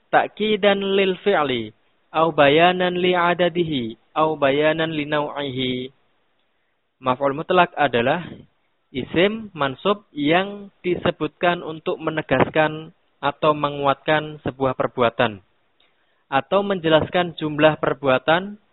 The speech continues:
atau menjelaskan jenis atau macam perbuatan.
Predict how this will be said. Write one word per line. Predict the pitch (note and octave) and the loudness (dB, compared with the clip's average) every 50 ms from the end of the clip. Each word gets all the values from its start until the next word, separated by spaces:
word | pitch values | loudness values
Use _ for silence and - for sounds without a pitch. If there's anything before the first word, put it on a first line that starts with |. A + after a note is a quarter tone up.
| _ _ _ _ _ _ _ _ _ _ - | _ _ _ _ _ _ _ _ _ _ -4
atau | D3 C3+ C3+ - _ - D#3+ F3+ G3 F#3+ | -2 -2 -2 -2 _ 2 2 2 2 0
menjelaskan | F3+ D#3+ C#3+ C3+ C3+ C3+ C3 - - - D#3+ D#3+ D#3+ D3 | -2 -4 -2 0 0 0 0 0 0 0 0 0 0 -4
jenis | - C#3 B2 B2+ C#3 D3+ - - - - - - _ - - | -6 -6 -4 -4 -2 -4 -4 -4 -6 -10 -18 -20 _ -8 -6
atau | C3 - - C#3+ | -6 -4 -4 -4
macam | C#3+ C#3 C3+ C3 - D#3 D3 C#3 C#3+ C#3+ | -2 -2 -2 -2 0 0 -2 -2 -2 -4
perbuatan. | - C#3+ C#3 C3 - - B2 A#2+ A#2 - - A#2 A2 G2+ F#2+ F#2 - | -4 -4 -4 -4 -4 -2 0 0 0 0 0 -2 -4 -4 -8 -16 -20